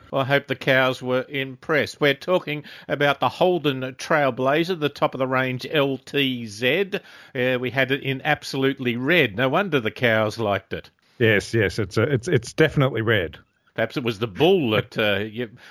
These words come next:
Speaker 1: I'm not sure. Can you tell the difference? Well, I mean, perhaps at close range you can. I'm not <laughs> doubting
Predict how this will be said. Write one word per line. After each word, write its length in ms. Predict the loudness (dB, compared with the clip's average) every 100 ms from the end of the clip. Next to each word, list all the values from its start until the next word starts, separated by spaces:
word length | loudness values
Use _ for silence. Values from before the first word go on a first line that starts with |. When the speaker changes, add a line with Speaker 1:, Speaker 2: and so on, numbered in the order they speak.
| -6
Speaker 1:
I'm 100 | -2
not 160 | -2 2
sure. 160 | 2
Can 160 | 2 0
you 80 | -2
tell 260 | 2 2
the 60 | 4
difference? 460 | 0 0 -2 -2 -2
Well, 240 | -2 -2
I 100 | -10
mean, 300 | -6 -6 -8 -14 -20 -20 -2
perhaps 400 | 2 2 0 -4
at 140 | -6 -12 -18
close 320 | -2 0 0 0
range 400 | 0 0 -2 -6
you 80 |
can. 320 | -6 -4 -2 -2
I'm 180 | 0
not 200 | 0 0
<laughs> 100 | 0
doubting 560 | 2 2 2 -2 -6